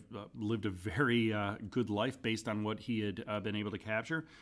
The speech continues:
A few fictional works even described him as starting his own pirate haven in Madagascar, going back to where he had originally set out to, to, um, to go and live. Years later, another tale would resurfing,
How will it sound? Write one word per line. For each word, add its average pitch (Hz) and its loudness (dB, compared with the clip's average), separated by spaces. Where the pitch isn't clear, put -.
A - -20
few 147 4
fictional 147 2
works 151 4
even 120 4
described 113 0
him 110 0
as 95 -2
starting 113 0
his 101 -2
own 107 0
pirate 107 -2
haven 113 -2
in 107 0
Madagascar, 92 -4
going 101 -2
back 95 -4
to 107 -2
where 98 -2
he 98 0
had 92 -2
originally 92 -4
set 98 -4
out 98 -6
to, 98 -4
to, 95 2
um, 90 -4
to 107 -4
go 98 -2
and 95 -2
live. 117 -4
Years 147 4
later, 143 2
another 113 0
tale 117 -2
would 113 2
resurfing, 117 0